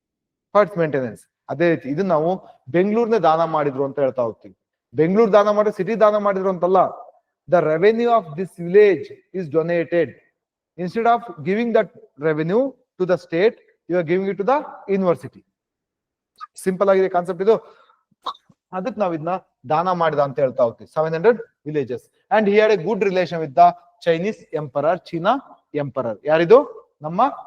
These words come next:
ಹರ್ಷವರ್ಧನ. So we don't know what exactly happened after the death of ಹರ್ಷವರ್ಧನ.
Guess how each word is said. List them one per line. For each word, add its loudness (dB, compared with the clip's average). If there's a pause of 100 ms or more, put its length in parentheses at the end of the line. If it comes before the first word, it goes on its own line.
(180)
ಹರ್ಷವರ್ಧನ. -2 (360)
So 2 (100)
we 2
don't 4
know 2 (340)
what 2 (100)
exactly 0
happened 0 (300)
after -4
the -2
death -6 (100)
of 4 (280)
ಹರ್ಷವರ್ಧನ. -8